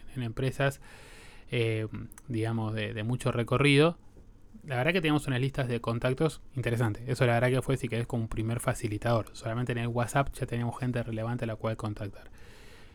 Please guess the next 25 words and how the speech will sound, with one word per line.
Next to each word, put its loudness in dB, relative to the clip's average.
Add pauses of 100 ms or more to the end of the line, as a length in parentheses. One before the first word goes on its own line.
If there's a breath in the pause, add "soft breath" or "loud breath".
(240 loud breath)
Y 6
lo 8
bueno 10
fue 4
que, 8
bueno, 6 (840)
la 0
idea 4
la 6
teníamos, 2
eh, -2
lo -2
que -2
sí -2
nos 4
tomamos 2
mucho 2
tiempo 2
en 2
esto 0
de 2
armar 2
bien 6
la 4
idea. 2